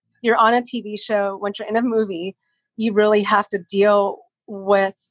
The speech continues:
you know, people, stalkers, um, you know, just all types of random people, whether it's messages on your phone or messages on social media.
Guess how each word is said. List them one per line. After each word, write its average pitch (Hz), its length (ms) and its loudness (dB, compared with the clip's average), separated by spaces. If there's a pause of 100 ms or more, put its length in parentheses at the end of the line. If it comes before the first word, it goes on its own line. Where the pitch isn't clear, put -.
(540)
you 220 100 0
know, 202 220 4
people, 220 480 0
stalkers, 202 880 0 (480)
um, 196 380 0
you 220 60 -2
know, 214 60 4
just 202 240 -6
all 214 160 4
types 220 240 -6
of 196 120 -6
random 196 420 -4
people, 190 600 -4
whether 190 320 0
it's - 260 -6
messages 226 800 0
on 196 120 -2
your 185 120 -8
phone 320 420 2
or 226 60 0
messages 202 420 -4
on 180 100 -6
social 208 340 -8
media. 226 460 -2